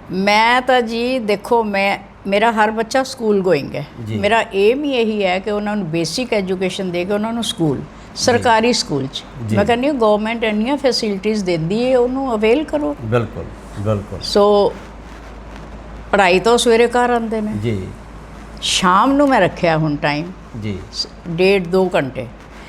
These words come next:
Speaker 1: ਕਿਉਂਕਿ ਅਗਰ ਸ਼ਾਮ ਨੂੰ ਵੀ ਮੈਂ ਉਹੀ ਪੜ੍ਹਾਈ ਲੈ ਕੇ ਬੈਠ ਗਈ, ਦੌੜ ਜਾਣਗੇ ਪੜ੍ਹਾਈ
Speaker 2: ਜੀ,
Speaker 1: ਤੋਂ।
Speaker 2: ਬਿਲਕੁਲ,
Speaker 1: ਕਿਉਂ,
Speaker 2: ਬਿਲਕੁਲ।
Speaker 1: ਕਿਉਂਕਿ ਇਹਨਾਂ ਦੇ ਘਰ ਦਾ ਮਾਹੌਲ ਹੀ ਨਹੀਂ ਹੈ ਐਜੂਕੇਸ਼ਨ ਦਾ।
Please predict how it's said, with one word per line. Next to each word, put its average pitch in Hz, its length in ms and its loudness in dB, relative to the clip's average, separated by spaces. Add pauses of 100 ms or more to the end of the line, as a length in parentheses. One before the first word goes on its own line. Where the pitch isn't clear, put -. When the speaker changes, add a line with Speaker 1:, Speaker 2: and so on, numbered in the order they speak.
(280)
Speaker 1:
ਕਿਉਂਕਿ 254 340 2
ਅਗਰ 262 180 4
ਸ਼ਾਮ 202 360 2
ਨੂੰ 254 120 0
ਵੀ 269 60 2
ਮੈਂ 262 200 2
ਉਹੀ 233 300 6
ਪੜ੍ਹਾਈ 233 320 2
ਲੈ 202 200 0
ਕੇ 202 100 -4
ਬੈਠ 196 300 0
ਗਈ, 240 120 -2
ਦੌੜ 196 300 2
ਜਾਣਗੇ 220 440 -4
ਪੜ੍ਹਾਈ 185 200 -2
Speaker 2:
ਜੀ, 110 100 -6
Speaker 1:
ਤੋਂ। 101 100 -8
Speaker 2:
ਬਿਲਕੁਲ, 110 340 -4
Speaker 1:
ਕਿਉਂ, - 540 -14
Speaker 2:
ਬਿਲਕੁਲ। 220 320 -4
Speaker 1:
ਕਿਉਂਕਿ 262 280 -2
ਇਹਨਾਂ 277 240 2
ਦੇ 285 80 0
ਘਰ 254 200 0
ਦਾ 220 160 0
ਮਾਹੌਲ 220 400 0
ਹੀ 277 80 -4
ਨਹੀਂ 262 200 -4
ਹੈ 240 40 -2
ਐਜੂਕੇਸ਼ਨ 214 640 -2
ਦਾ। 196 140 -4